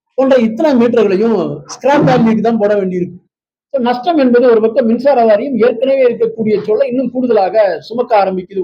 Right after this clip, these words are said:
ஒண்ணு. ரெண்டாவது, இந்த ஸ்மார்ட் மீட்டர் இம்ப்ளிமெண்ட் ஆச்சுன்னு சொன்னால், கன்சியூமருக்கு இன்னொரு பிரச்சனை என்ன வருதுன்னு கேட்டீங்கன்னா, இந்த ஸ்மார்ட் மீ-, ஸ்மார்ட் மீட்டர் விஷயத்துல சொல்லியிருக்கிறது, பீக் ஹவர் சார்ஜஸை கலெக்ட் பண்ணுங்க அப்படின்னு சொல்லியிருக்காங்க. டி ஓ டி, time of day tariff முறையில வசூல் செய்ய வேண்டும் அப்படின்னு சொல்றாங்க.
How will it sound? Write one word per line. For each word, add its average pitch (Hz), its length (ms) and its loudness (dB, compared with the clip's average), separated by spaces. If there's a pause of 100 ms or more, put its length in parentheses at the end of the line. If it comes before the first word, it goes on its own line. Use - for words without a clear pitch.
ஒண்ணு. 202 160 -8 (840)
ரெண்டாவது, 302 320 0
இந்த 269 160 0
ஸ்மார்ட் 240 340 -2
மீட்டர் 262 240 0
இம்ப்ளிமெண்ட் 247 460 0
ஆச்சுன்னு 226 260 0
சொன்னால், 180 480 -4 (540)
கன்சியூமருக்கு 262 440 -2
இன்னொரு 269 320 2
பிரச்சனை 269 320 0
என்ன 233 60 2
வருதுன்னு 220 320 0
கேட்டீங்கன்னா, 208 320 -2
இந்த 220 240 -2
ஸ்மார்ட் 254 220 -2
மீ-, 233 380 -6
ஸ்மார்ட் 240 280 -4
மீட்டர் 220 240 0
விஷயத்துல 202 280 -4
சொல்லியிருக்கிறது, 202 640 0 (760)
பீக் 320 140 -6
ஹவர் 294 200 4
சார்ஜஸை 233 440 0
கலெக்ட் 220 260 -2
பண்ணுங்க 185 500 0 (260)
அப்படின்னு 233 240 -4
சொல்லியிருக்காங்க. 202 420 -2
டி 277 180 2
ஓ 233 120 4
டி, 190 180 -2
time 247 280 2
of 202 200 0
day 220 220 0 (440)
tariff 247 300 -4
முறையில 214 300 2
வசூல் 220 240 0
செய்ய 208 220 0
வேண்டும் 190 320 0 (120)
அப்படின்னு 196 300 0
சொல்றாங்க. 165 320 -2